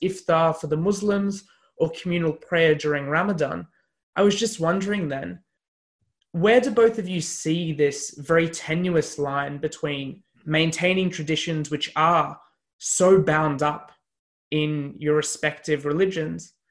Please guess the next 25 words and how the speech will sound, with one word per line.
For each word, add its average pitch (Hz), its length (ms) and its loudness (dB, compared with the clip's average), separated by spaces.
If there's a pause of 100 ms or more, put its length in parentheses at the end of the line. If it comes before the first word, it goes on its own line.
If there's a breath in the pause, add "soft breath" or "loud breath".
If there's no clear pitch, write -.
(440)
and 165 120 2
also 202 440 4
ensuring 165 680 -2
that 160 160 0
there 151 260 2
is 175 340 0
the 165 100 -4
level 165 280 0
of 160 140 -2
flexibility 160 840 -2 (240 soft breath)
such 170 300 -2
that 165 180 0
people 170 260 -4
feel 165 240 -2
like 165 200 0
they 156 140 2
can 180 360 -6
maintain 143 480 -6
their 143 100 -6
spirituality 147 800 -2
in 143 100 -8
such - 540 -10 (260)
a 156 80 4
demanding 147 600 0
time? 143 400 -12